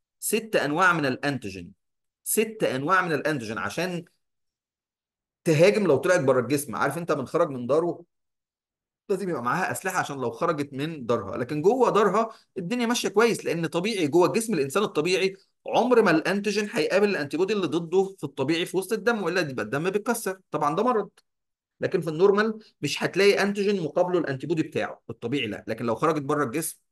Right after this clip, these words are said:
لا، الوضع يختلف. الست انواع من الانتيجين احنا هندرس منهم اتنين، حاجه اسمها الاي بي او سيستم اللي هي فصائل الدم المعروفه، وحاجه اسمها الار اتش سيستم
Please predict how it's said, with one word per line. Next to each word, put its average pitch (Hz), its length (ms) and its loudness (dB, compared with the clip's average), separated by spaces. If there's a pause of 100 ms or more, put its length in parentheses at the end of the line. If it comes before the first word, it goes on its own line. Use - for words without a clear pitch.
لا، - 300 -4
الوضع 123 260 -2
يختلف. 90 280 -10 (520)
الست 208 300 0
انواع 196 200 2
من 196 60 0
الانتيجين 190 320 -2
احنا 151 220 -6
هندرس 180 240 -6
منهم 175 260 -6
اتنين، 110 360 -8 (760)
حاجه - 260 -2
اسمها 170 260 -4
الاي 143 200 -4
بي 135 140 -4
او 170 120 -2
سيستم 196 480 -4 (260)
اللي 120 120 -2
هي 139 60 2
فصائل 147 260 -2
الدم 143 260 0
المعروفه، 135 460 -2
وحاجه 135 380 -4
اسمها 147 220 -2
الار 131 240 -2
اتش - 240 -6
سيستم 143 500 -8